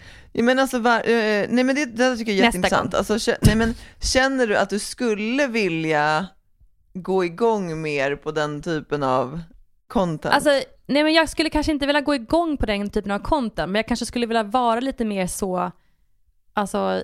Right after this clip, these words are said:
Speaker 2: i mitt förhållande. Alltså inte
Speaker 1: Lite
Speaker 2: att,
Speaker 1: mer
Speaker 2: att, att, att jag längtar ut till annat, utan att man, att man har den där passionen lite mer.
Speaker 1: Ja.
Speaker 2: Så inte bara vara trött hela tiden och
Speaker 1: Nej.
Speaker 2: sådär. Så att det skulle jag nog behöva, eh,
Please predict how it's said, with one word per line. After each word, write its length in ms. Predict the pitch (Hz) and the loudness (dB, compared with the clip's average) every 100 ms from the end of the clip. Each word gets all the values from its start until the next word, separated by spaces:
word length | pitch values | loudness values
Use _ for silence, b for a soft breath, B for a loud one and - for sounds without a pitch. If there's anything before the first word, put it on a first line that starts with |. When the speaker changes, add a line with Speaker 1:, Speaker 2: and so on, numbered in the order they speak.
| - | -2
Speaker 2:
i 140 | 220 | -2
mitt 160 | 208 185 | -2 -2
förhållande. 680 | 214 220 269 190 - - - _ _ _ - _ | -4 -2 -2 -4 -8 -12 -12 _ _ _ -20 _
Alltså 200 | - 269 | 0 2
inte 280 | 311 311 269 | 2 2 4
Speaker 1:
Lite 100 | 247 | 2
Speaker 2:
att, 60 | 277 | 4
Speaker 1:
mer 280 | 175 170 160 | 4 4 4
Speaker 2:
att, 80 | 247 | 0
att, 160 | 233 214 | 2 0
att 140 | 233 | 2
jag 100 | 233 | 2
längtar 400 | 233 226 202 208 | 2 0 0 -2
ut 280 | 202 214 185 | 0 -2 -2
till 120 | - | 0
annat, 400 | 240 214 175 175 | 0 0 -4 -6
utan 180 | 202 196 | -2 -2
att 120 | 185 | -2
man, 120 | 202 | -4
att 160 | 196 185 | -4 -4
man 100 | 196 | -4
har 180 | 185 196 | 0 0
den 80 | 190 | -2
där 80 | |
passionen 920 | 175 190 185 - 247 175 170 - - 190 - | -4 -6 -6 -4 -4 -4 -10 -12 -10 -12 -8
lite 200 | 202 180 | -8 -6
mer. 180 | 87 | -6
Speaker 1:
Ja. 360 | 110 190 185 202 202 | 0 2 2 0 -2
Speaker 2:
Så 140 | 190 | -4
inte 300 | - 226 208 | -2 -4 -4
bara 200 | 214 196 | 0 0
vara 100 | 175 | 0
trött 440 | 170 - 214 - - | -4 0 -2 -2 -4
hela 260 | 202 185 | 0 0
tiden 640 | 185 202 185 185 180 175 175 | 0 -2 -2 0 0 0 -4
och 220 | 170 175 B B | -4 -4 B B
Speaker 1:
Nej. 280 | - 196 196 | -2 2 2
Speaker 2:
sådär. 300 | 180 185 - - B B | 4 2 -2 -14 B B
Så 120 | - | -2
att 160 | 247 220 | -2 0
det 280 | 370 403 349 | 2 2 -2
skulle 280 | - 262 | -4 -2
jag 120 | 208 185 | 0 -2
nog 120 | 175 | -4
behöva, 640 | 175 180 - 180 180 175 | -4 -4 -4 -4 -2 -4
eh, 840 | - - 202 190 180 180 180 175 | -6 -6 -4 -4 -4 -4 -6 -6